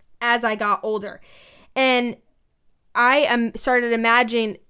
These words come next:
imagining this, like, almost beauty scale of what beauty was, how to get it, how to reach it, and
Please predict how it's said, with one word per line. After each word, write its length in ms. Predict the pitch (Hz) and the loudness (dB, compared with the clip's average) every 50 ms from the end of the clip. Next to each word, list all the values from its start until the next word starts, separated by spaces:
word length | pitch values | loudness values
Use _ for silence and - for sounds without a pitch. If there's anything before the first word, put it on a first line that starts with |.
| - | -4
imagining 640 | - 240 277 311 349 277 240 214 202 196 202 202 208 | 0 4 6 6 4 4 2 -4 -4 -4 -4 -2 -2
this, 180 | 226 226 - | -2 0 0
like, 180 | 240 220 208 - - | -2 -2 -2 -2 0
almost 460 | 262 277 277 254 247 240 220 - - | 0 2 2 2 0 -2 -4 -6 -10
beauty 440 | - 220 214 269 330 339 269 - - | -6 -2 2 4 4 4 4 0 -6
scale 760 | - - - - - - 220 240 302 233 160 - - - - - - - - - - - | -12 -12 -12 -10 -2 0 2 4 4 2 0 0 -10 -18 -20 -18 -20 -20 -20 -20 -10 0
of 480 | - 226 233 233 226 226 220 196 - - - - - _ _ _ | 4 6 8 8 8 6 4 2 -6 -16 -20 -20 -20 _ _ _
what 380 | - 196 214 294 330 - 214 190 | -6 4 6 6 6 6 0 -2
beauty 340 | 208 254 294 302 254 233 214 | 0 0 0 2 0 -2 -2
was, 480 | 190 185 180 170 170 226 247 - - - - - - - - | -2 -2 -2 -2 -4 -4 -8 -10 -16 -20 -20 -20 -20 -20 -12
how 400 | - - 277 285 294 320 339 320 320 - | -2 4 8 10 10 10 8 6 0 -6
to 300 | - - 277 269 262 233 | -6 -4 -2 -2 -2 -2
get 280 | 202 185 214 185 175 180 | 0 0 0 -2 0 0
it, 240 | 190 226 262 - - - | -2 -2 -2 -4 -8 -12
how 300 | - - - 247 254 262 | -8 0 4 4 4 4
to 280 | 254 - - 285 262 226 | 2 -2 -6 -4 -4 -4
reach 480 | 190 190 208 220 214 196 190 - - | -4 -4 -4 -4 -4 -6 -8 -6 -4
it, 300 | 208 214 226 254 - - - - - - - | -2 -2 -2 -2 -4 -6 -16 -20 -20 -16 -4
and 460 | - 247 247 240 233 226 226 214 233 | 0 2 2 2 2 0 -2 -4 -10